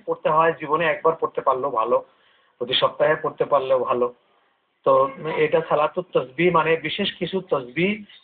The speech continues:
রুকুতে, সেজদাতে, কওমাতে, জলসাতে, এগুলোতে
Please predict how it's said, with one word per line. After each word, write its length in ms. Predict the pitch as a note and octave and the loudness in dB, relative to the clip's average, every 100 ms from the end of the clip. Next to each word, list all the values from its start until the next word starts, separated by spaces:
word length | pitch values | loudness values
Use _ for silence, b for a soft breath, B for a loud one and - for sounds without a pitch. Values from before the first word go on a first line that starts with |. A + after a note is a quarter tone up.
| C3+ | -6
রুকুতে, 500 | C3 C#3 C#3 D#3+ E3 E3 | -4 -4 0 2 2 0
সেজদাতে, 580 | C#3 B2 C3+ - D#3 D#3 | -6 0 -2 0 0 2
কওমাতে, 640 | D#3 C3 C3 C#3 D#3 D#3 | 2 2 2 -2 -2 -4
জলসাতে, 760 | C#3 B2+ B2 C#3 C3 D#3+ E3+ E3+ B B | 0 0 0 -4 0 2 2 -2 B B
এগুলোতে 500 | C#3 C3 D3+ D3+ - | -10 -2 0 0 0